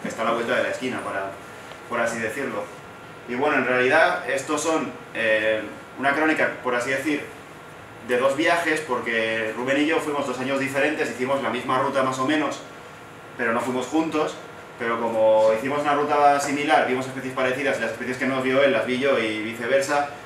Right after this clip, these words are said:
las hemos juntado en una charla por-, porque así podéis, entre lo que vio y lo que vio yo, pues podemos ofreceros una visión más global de todo lo que son las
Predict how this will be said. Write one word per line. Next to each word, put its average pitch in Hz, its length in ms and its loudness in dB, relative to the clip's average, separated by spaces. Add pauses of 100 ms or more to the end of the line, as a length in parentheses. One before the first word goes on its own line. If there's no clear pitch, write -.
(160)
las 120 140 -2
hemos 131 460 0
juntado 139 440 4
en 139 80 2
una 139 140 2
charla 147 320 2
por-, 147 160 2 (100)
porque 117 200 -2
así 120 200 -2
podéis, 127 580 2 (120)
entre 113 260 -2
lo 113 140 0
que 117 80 -2
vio 135 200 2
y 120 40 2
lo 110 100 2
que 110 80 0
vio 120 160 0
yo, 135 160 2
pues 127 140 -2 (100)
podemos 117 300 0
ofreceros 123 380 -2
una 123 120 -2
visión 123 260 -2
más 123 160 2
global 123 360 2
de 127 80 0
todo 113 180 -2
lo 113 100 -2
que 117 120 -6
son 117 180 -4
las 113 280 2